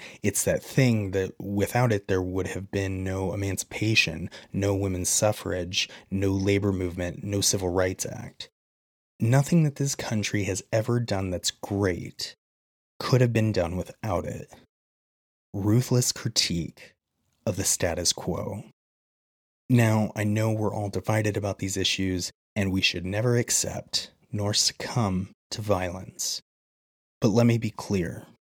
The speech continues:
Don't ever let anyone tell you that you're ungrateful or unpatriotic for calling out inequities and demanding justice.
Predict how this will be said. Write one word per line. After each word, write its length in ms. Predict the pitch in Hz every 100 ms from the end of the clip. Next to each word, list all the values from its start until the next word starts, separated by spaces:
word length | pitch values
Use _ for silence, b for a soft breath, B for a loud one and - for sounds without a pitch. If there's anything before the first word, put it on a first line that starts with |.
| _ _ _ _ _ _ _ _ _ _ _ 117
Don't 340 | 123 139 151 -
ever 320 | 104 104 92
let 240 | 90 95 -
anyone 460 | 123 127 127 120
tell 280 | 107 - 92
you 340 | 87 85 87 95
that 180 | 101 90
you're 240 | 104 110
ungrateful 920 | 101 101 92 - 101 110 - 131 151 B B B
or 160 | 110 104
unpatriotic 1040 | 117 117 - 120 - 117 92 82 85 - B B B
for 140 | 107
calling 380 | - 107 110 110
out 180 | 95 85
inequities 680 | 85 92 - 117 120 120 - _ 104
and 100 | 98
demanding 480 | 95 90 85 87
justice. 760 | 87 82 - - 87 - - -